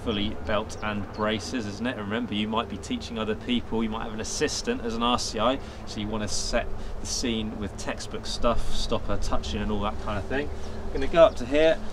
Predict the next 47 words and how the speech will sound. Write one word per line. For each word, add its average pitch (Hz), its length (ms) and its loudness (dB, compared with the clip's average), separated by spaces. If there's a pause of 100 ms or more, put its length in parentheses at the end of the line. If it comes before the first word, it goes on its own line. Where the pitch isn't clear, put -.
(160)
haven't 117 180 -2
put 110 140 -4
a 98 40 -4
screw 127 300 0
gate 117 220 2
in 117 100 -2
it 113 140 -6
yet. 127 180 2 (1800)
Flip - 260 4
it, 214 180 8 (540)
flip 180 320 2
it, 196 160 8 (100)
so 151 180 -2
that 143 100 -6
means 143 220 -4
the 139 300 0 (400)
gate 143 300 2
is 123 80 -2
away 135 260 0
from 127 200 -4
the 123 100 0
rock 139 260 2
and 135 120 -2
stuff. 190 280 2 (1300)
Put 202 180 2
your 165 100 -4
loop 180 280 -2
in, 180 280 0 (320)
do 156 120 -6
it 147 140 -2
up. 131 180 0
There's 107 140 -8
no 147 120 -2
point 139 340 -2
not 143 220 -4
doing 131 240 4
it - 60 -4
up. - 240 0
Do 143 100 6
it 139 80 8
up 123 100 2
straight - 440 -2
away. 123 260 0
You're 110 160 -4
gonna 117 220 0
double 139 280 2
check, - 280 -2